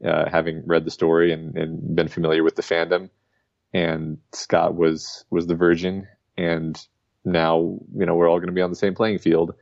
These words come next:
So with that in mind, uh, we're gonna be bringing the listeners into it more and have, uh, more, more feedback and, and comment section response, uh, be part of the show, I think, part of the normal show, maybe.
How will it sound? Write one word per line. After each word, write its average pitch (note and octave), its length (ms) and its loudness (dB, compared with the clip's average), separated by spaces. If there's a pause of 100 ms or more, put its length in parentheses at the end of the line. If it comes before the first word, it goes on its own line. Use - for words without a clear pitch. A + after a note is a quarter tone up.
(320)
So E2+ 200 2
with E2 180 0
that E2+ 180 2
in E2+ 100 -6
mind, E2 560 -4 (420)
uh, F2 140 0
we're E2+ 100 -2
gonna F2 140 0
be E2+ 80 2
bringing F#2 260 0
the E2+ 60 -2
listeners F2 400 2
into E2 260 0
it E2 80 2
more E2 480 0
and E2 420 -2 (460)
have, E2+ 400 2
uh, E2 240 4 (300)
more, F2 560 2 (100)
more F2+ 380 0 (180)
feedback F#2+ 560 2
and, E2+ 240 -2
and E2 240 -4
comment F2 380 0
section E2+ 640 -2
response, E2+ 720 -4
uh, E2 180 0 (520)
be F#2 200 2 (280)
part G2 200 4
of D#2+ 80 2
the D#2 60 -6
show, E2 260 0
I D#2+ 80 -6
think, E2+ 240 -12
part E2 200 -2
of D#2+ 100 -4
the E2 60 -4
normal D#2+ 320 -4
show, E2+ 240 -2
maybe. E2+ 340 -2